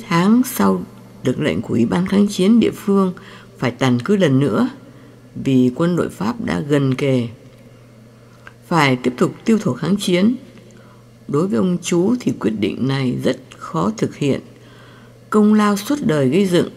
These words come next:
lên được nhà cửa vườn tược, nay phải tự tay mình tiêu hủy đi. Khó lắm chứ. Ông chú bảo mọi người cứ đi trước, rồi ông thu xếp nhà cửa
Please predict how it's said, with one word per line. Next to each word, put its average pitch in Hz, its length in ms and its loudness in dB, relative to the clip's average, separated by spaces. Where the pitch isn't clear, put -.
lên 180 280 0
được 143 180 0
nhà 131 320 2
cửa 113 220 0
vườn 127 240 2
tược, 127 280 -2
nay 196 200 4
phải - 180 -2
tự - 240 -4
tay 175 180 2
mình 143 340 2
tiêu 196 160 4
hủy 110 160 2
đi. 170 340 0
Khó 160 260 -4
lắm 226 220 4
chứ. 262 280 0
Ông 170 420 0
chú 202 140 -2
bảo 180 160 0
mọi 101 220 0
người 135 180 2
cứ 147 160 -2
đi 196 180 -4
trước, 269 280 0
rồi - 140 -2
ông 175 240 -2
thu 190 180 0
xếp 247 260 -2
nhà 170 300 2
cửa 127 280 0